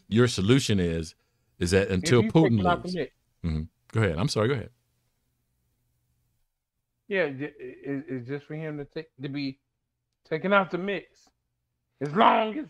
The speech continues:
Speaker 2: he's involved, we won't have a solution there.
Speaker 1: So Warren, um, you and I, all of us,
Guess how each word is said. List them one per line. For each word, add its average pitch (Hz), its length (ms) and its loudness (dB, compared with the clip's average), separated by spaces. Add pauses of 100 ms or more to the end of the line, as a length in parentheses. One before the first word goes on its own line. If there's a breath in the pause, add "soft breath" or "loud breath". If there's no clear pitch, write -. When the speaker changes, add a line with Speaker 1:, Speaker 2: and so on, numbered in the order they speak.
Speaker 2:
he's 277 260 -6
involved, 139 580 -6 (560)
we 147 120 -6
won't 156 300 -6
have 151 160 -6
a 135 60 -16
solution 147 540 -16
there. 98 220 -20 (600)
Speaker 1:
So 131 160 4
Warren, 123 580 6 (440 soft breath)
um, 92 480 2
you 135 180 6
and 143 100 4
I, 127 220 6 (720)
all 117 180 6
of 82 60 -2
us, 78 300 -6